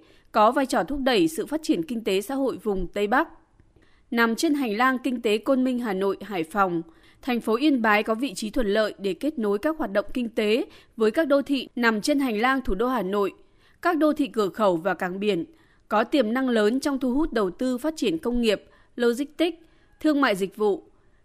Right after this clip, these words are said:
đồng thời có nguồn tài nguyên sinh thái và văn hóa phong phú để phát triển du lịch.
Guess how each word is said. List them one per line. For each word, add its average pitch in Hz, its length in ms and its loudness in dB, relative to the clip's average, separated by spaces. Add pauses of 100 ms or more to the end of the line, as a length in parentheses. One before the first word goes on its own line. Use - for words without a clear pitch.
đồng 220 220 2
thời 220 280 2
có 208 160 0
nguồn 254 220 0
tài 208 160 0
nguyên 247 200 0
sinh 254 220 -2
thái 220 280 -2
và 247 180 0
văn 214 180 -6
hóa 226 160 -2
phong 254 180 -8
phú 208 280 -4
để 226 180 0
phát 247 220 -10
triển 180 240 -4
du 220 140 -8
lịch. 214 320 -2